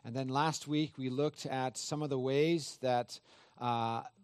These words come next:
assurance is undermined because adoption, the, the, the,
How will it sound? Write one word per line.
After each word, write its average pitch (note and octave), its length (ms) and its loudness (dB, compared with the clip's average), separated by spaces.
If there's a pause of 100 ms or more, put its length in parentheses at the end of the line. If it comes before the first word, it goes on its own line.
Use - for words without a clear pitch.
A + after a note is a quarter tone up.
(160)
assurance D#3 1120 -2
is C3+ 260 0
undermined D3 600 0
because C3+ 300 -2
adoption, C#3 760 0
the, B2+ 200 -4
the, A#2+ 180 -4 (360)
the, B2 340 -4